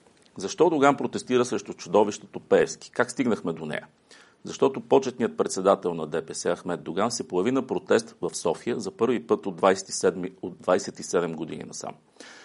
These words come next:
Това се случва на фона на разцепление в партията Д П С. Едното крило ще се яви на изборите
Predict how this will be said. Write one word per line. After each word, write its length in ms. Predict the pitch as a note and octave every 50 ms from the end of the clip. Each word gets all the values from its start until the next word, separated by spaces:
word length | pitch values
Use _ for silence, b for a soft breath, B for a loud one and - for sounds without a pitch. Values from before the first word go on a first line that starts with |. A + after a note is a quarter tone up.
| B B B B B
Това 140 | - D3 D#3+
се 100 | E3 C#3+
случва 360 | - - D#3 D3+ - D#3+ D#3+
на 100 | D3+ C3
фона 300 | C3 - C#3 C#3+ D3+ D3
на 140 | C#3 C3+ C3+
разцепление 600 | C3 C3 - - A2+ - B2+ C3+ C3 B2+ A#2 G#2
в 120 | F2+ F#2 -
партията 420 | - F#2+ F2+ - - F2+ - - -
Д 160 | D#2 D#2+ D#2
П 100 | D#2 -
С. 120 | - - - - - _ _ _ b b b b b b b b b b -
Едното 360 | - G2+ G2+ C3+ C#3 D#3+ C#3+
крило 280 | - - B2 B2+ C#3+ C3+
ще 160 | C3 - A#2+
се 160 | - - A2+
яви 200 | A2 G#2+ A#2+ C3
на 100 | B2+ A#2+
изборите 580 | B2 C3 A#2+ G2+ G2+ G2+ G2+ - - A#2 B2+